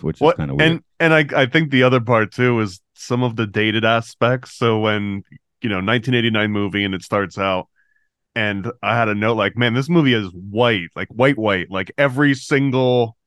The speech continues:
Speaker 2: mer, mer person, mer folk, right? They basically, it's the same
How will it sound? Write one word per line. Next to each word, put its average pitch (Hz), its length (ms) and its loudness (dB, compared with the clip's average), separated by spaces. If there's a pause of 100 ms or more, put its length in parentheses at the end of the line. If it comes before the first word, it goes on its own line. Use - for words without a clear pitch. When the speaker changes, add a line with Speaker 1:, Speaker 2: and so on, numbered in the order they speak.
Speaker 2:
mer, 135 440 2 (240)
mer 131 260 2
person, 104 560 -2
mer 123 220 0
folk, 95 400 -2
right? 98 320 0 (440)
They 123 120 2
basically, 131 680 0
it's 113 140 -2
the 107 100 -6
same 120 760 -2